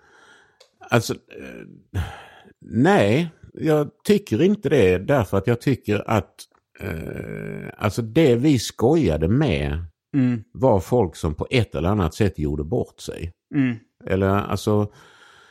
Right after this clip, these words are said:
Speaker 1: <laughs> om man, om man inte, om man inte utgår ifrån att hitta just högerhumor, så kan man ju också titta på hur vi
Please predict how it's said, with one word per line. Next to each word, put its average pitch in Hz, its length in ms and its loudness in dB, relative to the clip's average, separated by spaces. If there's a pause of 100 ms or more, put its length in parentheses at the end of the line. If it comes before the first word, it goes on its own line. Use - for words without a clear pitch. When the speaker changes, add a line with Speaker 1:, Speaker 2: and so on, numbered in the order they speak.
(340)
Speaker 1:
<laughs> - 720 -4 (140)
om 131 80 0
man, - 80 0 (760)
om 123 200 2
man 131 160 2
inte, 104 500 4 (420)
om 110 140 2
man 117 100 4
inte 151 320 4
utgår 127 480 4
ifrån 117 260 0
att 104 120 -2
hitta 95 460 2 (520)
just 117 480 2 (320)
högerhumor, 113 1040 2
så 87 120 -8
kan 104 160 0
man 107 100 -2
ju 127 60 0
också 107 360 -4 (760)
titta 131 300 0
på 110 260 2
hur 101 180 4
vi 98 380 4